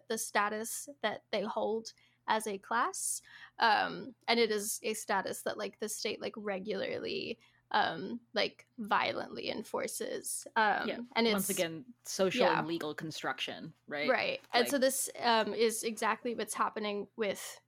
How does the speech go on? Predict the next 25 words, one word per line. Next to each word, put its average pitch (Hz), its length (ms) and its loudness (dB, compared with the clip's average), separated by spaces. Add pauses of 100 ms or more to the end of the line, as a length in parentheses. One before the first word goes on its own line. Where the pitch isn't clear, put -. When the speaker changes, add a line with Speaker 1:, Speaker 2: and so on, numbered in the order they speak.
Speaker 1:
the 208 440 -2
class - 360 -2
of 214 260 -6 (140)
woman 226 420 0
right 214 260 -2
now 196 300 0
and 233 320 -4
has - 220 -4
happened 220 380 -4
in 214 100 -4
the 208 80 -6
past, - 520 -4 (280)
too. 202 300 -8 (500)
Speaker 2:
Mm-hmm. 180 360 -2 (300)
Yeah, 196 280 0
and, 170 200 -4
like, 165 160 -2
Andrea 165 360 0
Dworkin 156 560 -4 (500)
uses 220 580 4
this 185 200 0
example 170 420 2
of 147 140 -2
marital 175 580 2
rape, 120 360 -4